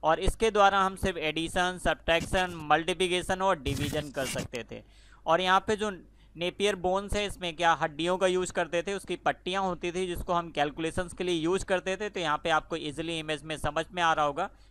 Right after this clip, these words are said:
कि किस तरीके का ये इन्वेंशन था या किस तरीके का यंत्र था जिससे हम कैलकुलेशंस करते थे। ओके, नेक्स्ट है स्लाइड रूल।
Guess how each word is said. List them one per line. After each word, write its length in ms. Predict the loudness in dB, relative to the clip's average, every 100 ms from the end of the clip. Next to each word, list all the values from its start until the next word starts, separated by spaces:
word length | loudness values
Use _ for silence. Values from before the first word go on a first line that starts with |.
| -18
कि 60 | -10
किस 200 | -4 -2
तरीके 400 | 0 0 0 -2
का 140 | 0
ये 340 | 0 0 -4 -6 -12
इन्वेंशन 540 | -10 -8 -8 -6 -6
था 140 | -2 0
या 120 | -2
किस 260 | -6 -8 -4
तरीके 300 | -4 -4 -2
का 140 | 0
यंत्र 420 | 0 -2 -4 -8
था 160 | -4 -2
जिससे 300 | -4 -6 -6
हम 160 | -6 -4
कैलकुलेशंस 640 | -2 -2 -4 -4 -6 -6
करते 360 | -2 -2 -2 -6
थे। 160 | -6 -10 -18 -20 -20 -20 -20 -20 -20 -20 -20 -20 -20 -20 -20 -20 -20 -20 -20 -14 -6
ओके, 220 | -2 0
नेक्स्ट 320 | 0 -2 -2
है 140 | -4
स्लाइड 540 | -4 6 8 8 6 2
रूल। 280 | 4 4